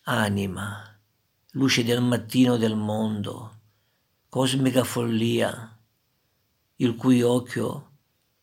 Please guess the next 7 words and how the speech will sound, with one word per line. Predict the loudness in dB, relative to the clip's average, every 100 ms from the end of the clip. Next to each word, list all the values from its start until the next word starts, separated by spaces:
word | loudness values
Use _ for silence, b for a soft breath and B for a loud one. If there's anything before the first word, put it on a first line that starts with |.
| -8
guarda | -4 -2 0
il | 0 0
mondo | 0 0 2 0
appeso | 0 0 0 2
a | 2
un | 0
filo | -2 -2 -2 -2 -2 -6 -10